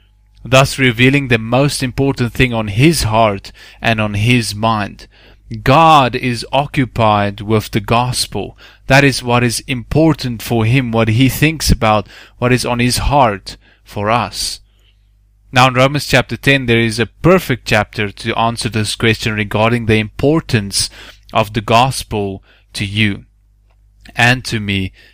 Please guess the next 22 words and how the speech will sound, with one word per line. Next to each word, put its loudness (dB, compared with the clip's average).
and -4
to -4
the -2
rest 0
of -6
the -8
world. -4
Paul 4
writes 4
in -4
Romans 0
ten 2
and -2
makes 0
a 0
great 0
comparison -2
between 0
the -4
works 0
of -2
religion 0